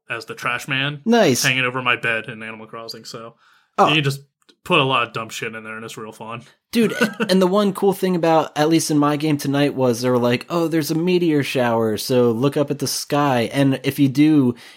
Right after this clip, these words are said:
Speaker 2: and hit A at the moment you see a shooting star, like, a
Speaker 1: Star
Speaker 2: wish will
Speaker 1: Trek.
Speaker 2: come true or something. So,
Speaker 1: Yeah.
Speaker 2: yeah, I did that a few times, and I, I'm not really sure what's gonna come of that. Maybe when I log in tomorrow, I'll get something. I'm not sure.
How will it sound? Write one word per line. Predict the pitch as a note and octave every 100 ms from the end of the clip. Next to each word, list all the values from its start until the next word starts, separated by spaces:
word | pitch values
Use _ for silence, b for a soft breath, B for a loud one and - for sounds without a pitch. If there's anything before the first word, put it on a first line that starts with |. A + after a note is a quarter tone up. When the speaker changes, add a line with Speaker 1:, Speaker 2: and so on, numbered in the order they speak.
| -
Speaker 2:
and | C3+ A#2+
hit | D#3 D3+ C#3+
A | D3 C#3+ B2+
at | B2+ B2+
the | C3+
moment | C3 C#3 C#3
you | B2+
see | - C#3+ C3+
a |
shooting | - C#3+ C3
star, | - B2+ C3 A#2
like, | G#2+ G#2+
a |
Speaker 1:
Star | B2+ A2+
Speaker 2:
wish | C3 C3+
will | C3+
Speaker 1:
Trek. | C3+
Speaker 2:
come | C#3+
true | C#3+ D#3
or | D#3
something. | F3 E3+ F#3+ F#3 B B B
So, | - D#3+ C3+ B2+
Speaker 1:
Yeah. | D#3 B2+ A#2
Speaker 2:
yeah, | F#3 F#3 C#3+
I | E3+
did | E3+ F3
that | E3 D#3+
a |
few | D3 C#3+
times, | C#3 C3 C3+ A#2+
and | A#2+
I, | A#2 A#2+ A#2+
I'm | B2+
not | D3 C#3+
really | C3+
sure | A#2+ C3+
what's | B2 -
gonna | B2
come | - A#2+
of | A2
that. | A2
Maybe | A2+ A#2
when | A#2 A2+
I |
log | G#2+ G#2+ G#2+
in | G#2
tomorrow, | G2+ G#2+ G#2+ F#2+
I'll | F#2
get | A2 G#2+
something. | B2+ A#2+ B2+ B2 - -
I'm | G2+
not | F#2+
sure. | - D#2 B2+